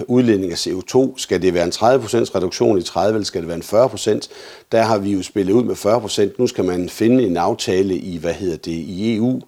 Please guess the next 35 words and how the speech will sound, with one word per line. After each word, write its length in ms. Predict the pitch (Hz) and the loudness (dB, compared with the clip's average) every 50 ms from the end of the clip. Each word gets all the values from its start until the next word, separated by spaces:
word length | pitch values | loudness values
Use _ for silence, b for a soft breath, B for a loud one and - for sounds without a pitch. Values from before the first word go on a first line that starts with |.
| B B B B B B | B B B B B B
Og 140 | 90 - | -4 0
der 120 | 107 120 131 | 2 4 4
vil, 200 | 135 120 101 90 | 4 4 2 0
kunne 220 | - - 117 113 | 0 2 4 6
jeg 100 | 101 92 | 6 4
forstå 240 | - - 127 123 117 | 4 4 4 4 4
på, 400 | 95 92 92 87 87 90 87 85 | 4 2 0 0 2 2 0 0
øh, 300 | 85 85 85 85 82 85 | -2 -2 -2 -4 -6 -6
klimaministeren 720 | - - 123 143 151 135 101 98 107 107 - - 82 80 | -4 2 4 6 6 6 6 4 0 -2 -4 -6 -6 -6
forleden 320 | - - 101 110 110 98 90 | -4 -2 0 2 2 2 2
dag 200 | 95 101 101 87 | 2 2 2 2
i 300 | 82 87 87 85 82 82 | 0 -2 -4 -4 -4 -4
et, 100 | 73 80 | -4 -4
øh, 200 | 80 78 78 78 | -6 -6 -6 -6
i 160 | 62 - 92 | -6 -8 -8
et 80 | 82 - | -6 -4
samråd, 500 | - 92 104 123 110 95 92 92 87 80 | -2 -2 0 0 2 2 2 2 2 0
øh, 340 | 78 78 76 71 71 76 | -2 -4 -4 -4 -6 -6
et 120 | 76 87 85 | -6 -4 0
møde 200 | 92 98 113 120 | 2 4 4 4
i 40 | 104 | 4
Europaudvalget, 640 | 82 80 117 - - 113 95 87 95 95 90 80 - B B B B B B | 4 4 2 2 2 0 0 0 0 -2 -2 -4 -8 B B B B B B
at 100 | B - | B -2
der 140 | 98 104 113 | 0 2 2
vil 80 | 113 98 | 2 0
re-, 320 | 90 73 76 85 82 - - | -2 -4 -6 -8 -10 -8 -8
den 120 | 87 87 | -6 -4
danske 300 | 87 92 117 123 - 87 | -2 -2 -2 -2 -4 -6
regering 300 | 85 82 113 117 95 82 | -6 -2 0 0 -2 -2
presse 360 | - - - 95 90 - - - - | -6 -8 -6 -4 -4 -4 -6 -4 0
på 200 | 127 120 123 - | 0 0 0 0
så 220 | - - - 92 87 | -4 -8 -6 -4 -2
meget 340 | 87 90 98 113 127 127 - | 0 2 2 4 2 2 0
som 160 | - 95 90 | 0 -2 0
muligt 320 | 98 110 120 117 98 - | 0 0 0 0 -2 -4